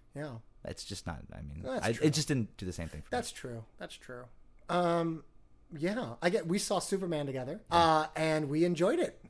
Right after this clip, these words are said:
Speaker 2: I loved
Speaker 1: Yeah.
Speaker 2: it.
Speaker 1: We, so did I.
Speaker 2: I loved it.
Speaker 1: I
Speaker 2: I
Speaker 1: loved
Speaker 2: loved
Speaker 1: it
Speaker 2: it.
Speaker 1: more the second time.
Speaker 2: I loved it more than Thor: The Dark World.
Speaker 1: There you go.
Speaker 2: I loved Man of Steel.
Speaker 1: Uh, I thought, I thought it was great.
Speaker 2: Yeah.
Speaker 1: Uh, um, I don't know why people hate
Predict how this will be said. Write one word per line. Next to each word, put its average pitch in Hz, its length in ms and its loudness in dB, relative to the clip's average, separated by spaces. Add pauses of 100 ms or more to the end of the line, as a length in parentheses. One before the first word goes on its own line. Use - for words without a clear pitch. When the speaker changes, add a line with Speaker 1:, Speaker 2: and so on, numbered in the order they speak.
Speaker 2:
I 120 160 4
loved 98 920 6
Speaker 1:
Yeah. 82 80 -4
Speaker 2:
it. - 240 -10
Speaker 1:
We, 160 340 0
so 165 200 -2
did 208 100 2
I. 339 240 2
Speaker 2:
I 120 200 8
loved 101 340 6
it. 82 160 -2
Speaker 1:
I - 120 8
Speaker 2:
I - 20 10
Speaker 1:
loved 277 80 8
Speaker 2:
loved 294 180 10
Speaker 1:
it - 40 10
Speaker 2:
it. 220 60 2
Speaker 1:
more 233 200 10
the 254 80 2
second 294 320 2
time. 143 260 2
Speaker 2:
I 123 120 10
loved 147 260 8
it 135 80 4
more 123 180 6
than 120 140 2
Thor: 123 220 4
The 113 80 2
Dark 107 220 0
World. - 240 -6 (400)
Speaker 1:
There 180 180 4
you 190 120 6
go. 285 260 4 (320)
Speaker 2:
I 110 200 6
loved 98 640 4
Man 80 160 -6
of - 40 -12
Steel. - 320 -8 (120)
Speaker 1:
Uh, 165 420 6
I 165 160 4
thought, 170 400 0
I 143 80 -4
thought 151 180 -4
it 156 40 0
was 151 160 -6
great. 175 400 -10 (100)
Speaker 2:
Yeah. 123 200 -2
Speaker 1:
Uh, 135 520 -6
um, 127 300 -6
I 135 100 -4
don't 151 240 -2
know 143 120 -2
why 135 180 -4
people 143 400 -8
hate 175 280 -6